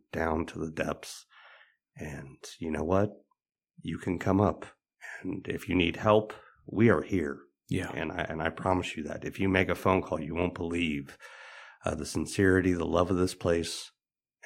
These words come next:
Speaker 1: It's, uh, it's amazing. And, uh, we're, we're looking, you know, the thing that I, I've heard around, uh,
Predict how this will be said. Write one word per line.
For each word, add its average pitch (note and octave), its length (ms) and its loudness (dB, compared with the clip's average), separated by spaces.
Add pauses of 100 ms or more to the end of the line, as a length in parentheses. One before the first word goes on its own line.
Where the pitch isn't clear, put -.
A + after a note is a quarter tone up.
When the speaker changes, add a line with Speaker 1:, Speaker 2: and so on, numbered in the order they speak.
(100)
Speaker 1:
It's, - 280 -14
uh, - 220 -8 (100)
it's - 140 -6
amazing. F2 640 2
And, D2 340 -6
uh, D2+ 220 -4 (800)
we're, - 200 -2 (120)
we're F2+ 200 -2
looking, G2+ 560 6
you E2+ 100 0
know, E2+ 140 0
the E2+ 100 -2
thing F2+ 280 2
that E2 220 -2
I, E2 280 -2
I've E2+ 100 -8
heard F2+ 220 -4
around, F#2 440 0
uh, D#2 180 -2